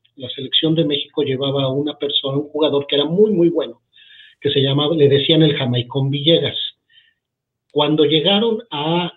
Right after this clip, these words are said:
eh, la concentración en Inglaterra para jugar el Mundial, a este buen hombre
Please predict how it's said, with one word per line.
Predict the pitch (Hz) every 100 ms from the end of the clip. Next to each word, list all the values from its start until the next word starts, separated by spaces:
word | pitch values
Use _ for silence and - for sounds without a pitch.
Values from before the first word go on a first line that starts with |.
| -
eh, | 131 123 120 120
la | 123 -
concentración | 131 - 120 127 123 160 160
en | 170
Inglaterra | 156 139 127 147 143 143
para | 123 113
jugar | 117 131 143
el | 151
Mundial, | 156 151 135 123 - _ _ _
a | 120 135
este | 147 - 160
buen | 131 151
hombre | 156 139 120 117